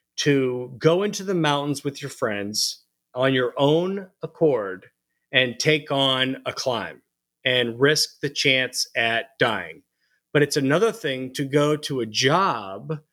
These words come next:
and have job people that want to go home to their families at night with all their fingers and their toes and, and the same way they came into the job.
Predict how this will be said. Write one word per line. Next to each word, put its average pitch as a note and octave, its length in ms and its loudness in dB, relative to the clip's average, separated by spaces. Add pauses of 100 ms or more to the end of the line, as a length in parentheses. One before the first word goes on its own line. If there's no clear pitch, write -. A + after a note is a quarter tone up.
(340)
and C3+ 580 0 (140)
have C#3+ 400 0 (100)
job D3 640 0 (680)
people B2+ 800 0 (240)
that C3+ 240 2 (300)
want C3 480 2
to E3+ 100 0
go D#3 240 2
home C#3 380 0
to C#3 100 -6
their B2+ 180 0
families G2 800 -4 (460)
at C3 200 -2
night D3 260 0 (480)
with B2+ 200 -2
all C#3 280 4
their F3 160 2
fingers D#3 500 -2
and D3+ 100 2
their D#3+ 120 2
toes - 680 -8
and, A2 280 -8
and C3+ 400 0
the A#2+ 60 -2
same E3 340 2
way E3 120 -2
they D3+ 140 0
came C#3+ 280 -2
into C3 240 -2
the B2+ 120 -16
job. A#2 260 -2